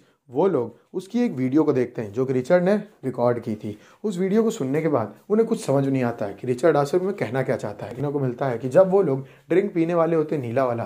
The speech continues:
तब वहाँ पे आ जाता है काई। काय आकर के उनसे कहता है, "इस ड्रिंक को पियोगे, फिर से वैसे ही रहोगे, इसको पी करके ना देखो, देखना बहुत सारे बदलाव होंगे।"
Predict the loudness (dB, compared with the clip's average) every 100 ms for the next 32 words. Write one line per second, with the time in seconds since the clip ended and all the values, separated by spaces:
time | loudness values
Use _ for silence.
0 | -8 -8 -6 -2 0 2 4 4 4 2
1 | 0 0 -6 _ _ -8 -8 -8 -12 _
2 | _ _ -4 -2 -2 0 -2 -2 -4 -4
3 | -6 -4 -6 -6 -2 -2 -2 0 4 4
4 | 4 0 0 2 0 2 0 2 0 -2
5 | -6 -8 -8 -2 0 2 0 0 0 0
6 | 0 0 2 2 4 2 4 2 2 0
7 | 0 -2 -4 -8